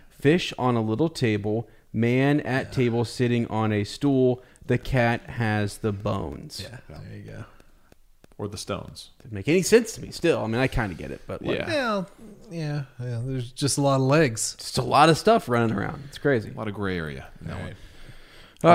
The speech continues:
Speaker 3: Dark
Speaker 1: right, all
Speaker 3: area,
Speaker 1: right.
Speaker 3: I guess.
Speaker 2: Two more?
Speaker 1: Two more.
Speaker 3: Yeah, let's do
Speaker 2: Okay.
Speaker 3: it.
Speaker 1: Let's do 'em.
Speaker 3: Let's do it.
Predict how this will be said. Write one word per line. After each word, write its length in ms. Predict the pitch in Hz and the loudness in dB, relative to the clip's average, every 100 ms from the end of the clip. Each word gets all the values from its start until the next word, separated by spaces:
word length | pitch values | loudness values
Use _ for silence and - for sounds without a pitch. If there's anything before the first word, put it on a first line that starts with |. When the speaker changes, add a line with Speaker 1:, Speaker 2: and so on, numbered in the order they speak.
| 147 | 8
Speaker 3:
Dark 40 | |
Speaker 1:
right, 220 | 110 110 | 6 4
all 60 | 143 | 4
Speaker 3:
area, 180 | 127 82 | 4 2
Speaker 1:
right. 80 | - - | -4 -10
Speaker 3:
I 40 | |
guess. 100 | 87 | -2
Speaker 2:
Two 100 | 123 | 0
more? 320 | 160 156 160 160 | 2 4 4 6
Speaker 1:
Two 160 | 160 | 6
more. 220 | 175 127 | 6 6
Speaker 3:
Yeah, 80 | 120 | 6
let's 120 | 101 | 4
do 140 | 123 139 | 4 6
Speaker 2:
Okay. 80 | 117 | 6
Speaker 3:
it. 20 | |
Speaker 1:
Let's 100 | 127 | 4
do 80 | 113 | 2
'em. 80 | 104 | 0
Speaker 3:
Let's 140 | 95 | -8
do 120 | - | -12
it. 80 | 107 | -12